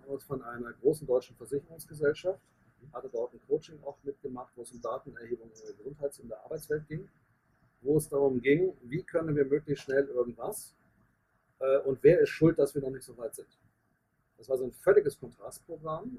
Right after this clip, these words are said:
und ich muss zugeben, mein Kiefer entspannte sich, ich muss relativ blöd geschaut haben, weil, äh, das passte in meine Form oder Managementwelt überhaupt nicht hinein. Ja, also was können wir für dich tun, damit du deine Ziele schneller erreichst?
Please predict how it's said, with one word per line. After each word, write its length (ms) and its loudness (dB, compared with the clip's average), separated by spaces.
und 420 -14
ich 100 -20
muss 200 -8
zugeben, 640 -2
mein 180 -14
Kiefer 320 -8
entspannte 480 -10
sich, 180 -16
ich 160 -20
muss 300 -12
relativ 460 0
blöd 280 12
geschaut 380 -20
haben, 220 -20
weil, 480 0
äh, 180 0
das 220 -4
passte 320 -2
in 100 -4
meine 220 -6
Form 360 -10
oder 180 -14
Managementwelt 1080 -4
überhaupt 380 -4
nicht 120 -20
hinein. 440 -20
Ja, 60 -20
also 220 -20
was 400 -8
können 340 2
wir 120 -6
für 120 -18
dich 320 -20
tun, 240 -16
damit 260 -20
du 100 -16
deine 320 -14
Ziele 240 -20
schneller 260 -20
erreichst? 380 -20